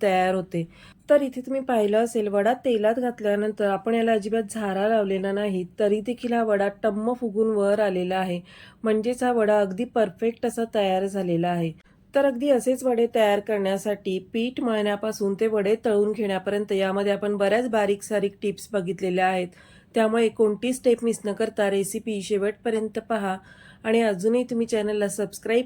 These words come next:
केलं नसेल, तर अशाच नवीन नवीन रेसिपींच्या नोटिफिकेशनसाठी बेल आयकॉनवर क्लिक करून वैशाली मेजवानीला सबस्क्राईब करा. रेसिपीला सुरुवात करण्याआधी वैशाली मेजवानीमध्ये सगळ्यांचं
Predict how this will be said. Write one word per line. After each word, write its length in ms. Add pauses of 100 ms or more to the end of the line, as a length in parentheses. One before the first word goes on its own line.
केलं 200
नसेल, 360
तर 100
अशाच 340
नवीन 300
नवीन 360
रेसिपींच्या 720 (480)
नोटिफिकेशनसाठी 1120
बेल 340
आयकॉनवर 480
क्लिक 360
करून 220
वैशाली 400
मेजवानीला 600
सबस्क्राईब 560 (160)
करा. 180 (920)
रेसिपीला 520
सुरुवात 440
करण्याआधी 480
वैशाली 440
मेजवानीमध्ये 720
सगळ्यांचं 680